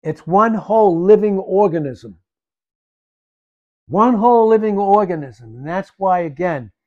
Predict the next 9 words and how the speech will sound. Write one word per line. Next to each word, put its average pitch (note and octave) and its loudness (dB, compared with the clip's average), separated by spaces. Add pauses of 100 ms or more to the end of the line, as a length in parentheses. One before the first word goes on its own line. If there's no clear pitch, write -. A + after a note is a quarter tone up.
(400)
even, E3+ 2 (380)
uh, C#3+ -8
Jesus E3 -4
said, B2+ -4 (1400)
the, D#3 -8
the D3+ -6
scriptures, G3 -2 (240)
the D#3+ -4
scriptures F#3+ -4